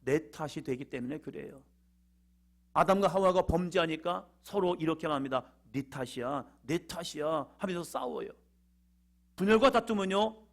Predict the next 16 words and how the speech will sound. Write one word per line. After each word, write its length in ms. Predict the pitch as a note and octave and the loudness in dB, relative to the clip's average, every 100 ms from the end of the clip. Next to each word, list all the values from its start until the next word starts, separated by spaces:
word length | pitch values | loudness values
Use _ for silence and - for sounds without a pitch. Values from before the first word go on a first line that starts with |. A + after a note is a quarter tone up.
| _ _ _ | _ _ _
내 320 | C3 F3 F#3 | 2 4 4
탓이 300 | - G3 A3 | 0 -2 2
없고 420 | F#3 - G#3 D#3 - - | 0 2 2 2 -2 -4
너의 360 | B2+ C#3+ B3 | 2 6 4
탓이라는 400 | B3+ G#3 A3+ G3+ | 2 -8 -2 0
것 140 | F#3 F#3 | 0 -2
때문에 240 | E3 E3+ | -4 -4
그래요. 400 | F#3 C3+ B1+ - - _ _ _ | -4 -8 -8 -12 -18 _ _ _
그러나 500 | C#3+ C3+ C#3 C3+ B2 _ _ _ _ - | -2 2 2 0 -4 _ _ _ _ -2
회복은요, 640 | G3 F#3+ F3 D#3 F#3 A3+ - - | 0 2 2 2 2 0 -10 -2
내 200 | C#3+ D3 | 0 0
탓을 280 | D#3 C#3 C#3 | -4 -4 -6
보기 220 | C3+ B2 | -8 -8
시작합니다. 640 | - C3+ C3+ B2 C3+ - - _ _ - | -8 -4 -4 -4 -6 -16 -20 _ _ -4
모든 360 | D#3+ E3+ F#3 F#3+ | 4 4 6 2
문제가 520 | F3 D#3 D#3+ D#3+ | 0 0 2 2